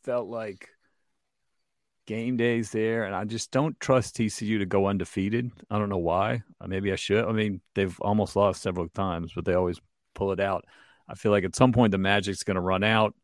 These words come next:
Texas is dying to beat these guys. T C U's had their number. Uh, this is an opportunity to do it. I don't know. I mean, you're right. I, I just, I went, when we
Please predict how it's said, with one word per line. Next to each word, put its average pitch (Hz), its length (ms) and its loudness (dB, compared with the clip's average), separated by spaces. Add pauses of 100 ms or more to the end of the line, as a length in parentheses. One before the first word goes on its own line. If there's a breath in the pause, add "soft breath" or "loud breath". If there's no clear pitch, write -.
(640 soft breath)
Texas 110 420 -2
is 85 160 -6
dying 98 340 0
to 92 40 -2
beat 90 240 -6
these 90 200 -8
guys. 90 320 2
T 120 160 4
C 107 160 0
U's 104 120 2
had 92 180 4
their 87 120 2
number. 92 520 2 (560)
Uh, 78 200 -4
this 98 220 -2
is 92 100 -6
an 90 80 -4
opportunity 90 600 -2
to 82 80 -8
do 90 220 -2
it. 90 220 -4
I 98 100 -8
don't 95 120 -8
know. 82 240 -8 (120)
I - 80 -4
mean, 117 160 2
you're 123 120 6
right. 139 280 10 (160)
I, 110 280 0
I 110 40 0
just, 110 260 -2
I 104 120 -2
went, 110 260 0
when 107 100 -2
we 101 200 -4